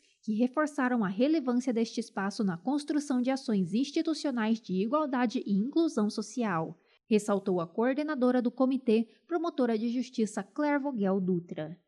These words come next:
Participaram da reunião realizada ontem representantes da Procuradoria-Geral de Justiça,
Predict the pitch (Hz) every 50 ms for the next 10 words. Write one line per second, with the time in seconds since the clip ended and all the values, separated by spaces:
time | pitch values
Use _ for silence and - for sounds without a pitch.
0 | _ _ _ _ _ _ _ _ _ _ _ _ _ _ _ _ _ - 233 208
1 | 196 - - - 226 208 - 190 190 190 175 170 190 190 202 220 262 285 285 269
2 | 247 240 226 226 247 254 269 277 247 226 247 240 226 294 320 311 285 277 - -
3 | 294 294 285 - - _ _ 220 202 208 262 302 294 339 349 320 - 254 233 226
4 | - 202 - - 165 - - 208 233 - 320 330 330 330 277 330 320 285 285 277
5 | 262 277 254 226 196 170 180 175 214 220 277 285 285 - - 262 247 247 - -
6 | 254